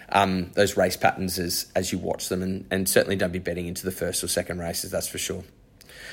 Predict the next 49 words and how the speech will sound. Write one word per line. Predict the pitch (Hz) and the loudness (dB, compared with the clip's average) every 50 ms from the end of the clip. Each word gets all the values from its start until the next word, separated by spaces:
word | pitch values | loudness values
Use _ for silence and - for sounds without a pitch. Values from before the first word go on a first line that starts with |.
| - - - - - - | -14 -14 -14 -14 -12 -2
So | - 113 | 4 8
the | 117 | 8
races | 120 131 131 - 135 - | 10 10 8 4 2 4
we're | 123 117 | 6 6
gonna | 113 107 95 | 6 6 6
talk | - 110 92 - | 4 4 2 4
about | 101 104 107 101 | 4 4 4 4
is | 95 - | 2 0
races | - - - - - - - | 0 0 0 0 0 0 0
seven, | - - 127 123 123 123 123 123 127 - - - - | 4 6 6 8 8 4 2 0 -4 -10 -16 -2 2
eight, | 101 101 - - - - | 2 2 2 2 -4 -4
and | 92 92 87 - | -4 -4 -4 -6
ten. | - - - - - 330 311 - - - - - | -8 -4 -4 -2 -4 -4 -6 -12 -18 -20 -18 -12
So | - - 135 | -2 0 2
the | 131 | 4
race | 151 160 151 139 | 6 6 6 6
seven, | - - 123 117 117 110 113 117 117 - - - - - | 6 8 8 8 8 6 4 2 0 -6 -12 -14 -14 -8
this | - - - | -6 -2 0
is | 113 | 2
Eureka | 107 110 113 131 131 131 127 113 | 2 6 6 6 6 6 6 4
Stud | - - - 110 107 107 | 4 6 6 6 6 6
Classic | - 120 123 - - - - | 2 2 2 2 2 2 2
over | 107 104 | 2 2
twelve | - - - 110 110 107 | 0 2 4 4 4 4
hundred | - 107 113 107 | 2 0 0 0
metres, | 117 131 135 127 - | 0 -2 -2 -2 -2
so | 98 | -2
set | 98 - - - - - | -2 2 2 2 2 2
weights | 101 107 - - | -4 -4 -4 -8
and | - | -2
penalties | - 107 101 104 101 101 104 107 101 101 98 - | 2 2 2 4 2 2 2 0 0 0 0 -4
for | - - - - 107 101 - - | -4 -6 2 4 4 4 4 2
fillies | - - - 107 110 107 104 107 | 0 0 2 4 4 4 4 2
and | 98 95 | 2 2
mares. | 95 95 101 110 120 113 - | 2 2 2 2 2 4 4
Now, | 110 107 | 4 4
I | 110 | 4
think | - 160 170 - | 4 2 0 2
it's | 117 - | 0 2
just | 127 123 113 117 | 2 2 4 4
one | 104 101 | 2 2
of | 95 | 2
the | 92 80 | 0 2
races | 90 85 78 - - - 90 87 92 | 2 2 2 2 0 -2 -2 -2 -2
of | 90 - | -4 -2
the | - 87 | -4 -2
day. | 82 87 85 90 87 85 82 | 2 4 4 6 6 4 2
There's | 80 - - | 0 0 0
some | 104 98 95 | 0 0 0